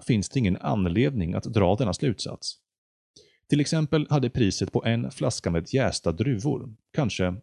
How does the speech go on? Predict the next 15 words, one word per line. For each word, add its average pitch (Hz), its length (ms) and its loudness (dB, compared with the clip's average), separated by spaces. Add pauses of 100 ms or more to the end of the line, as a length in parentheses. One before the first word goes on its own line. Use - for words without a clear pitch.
varit 87 440 2
hundra 151 280 2
dollar 85 360 0 (280)
år 92 260 2
tjugohundrafem 90 680 -2 (680)
och 139 320 2
priset 120 320 2
på 117 80 2
en 95 80 0
flaska 110 320 0
vin 120 380 0
samma 98 340 0
år 87 320 2 (240)
fyrahundra 113 560 2
dollar. 85 420 -4